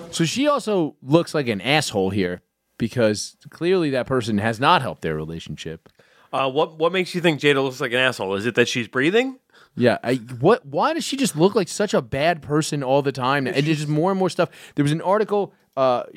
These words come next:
Speaker 1: she gave an interview where she said she never wanted to marry Will Smith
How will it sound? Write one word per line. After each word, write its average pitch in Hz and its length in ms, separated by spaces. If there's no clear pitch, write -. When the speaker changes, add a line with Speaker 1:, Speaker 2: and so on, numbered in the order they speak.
Speaker 1:
she - 280
gave 202 200
an 165 60
interview 160 360
where 139 120
she - 140
said 135 380
she - 200
never 165 360
wanted 175 340
to 127 60
marry 104 280
Will 101 180
Smith 107 300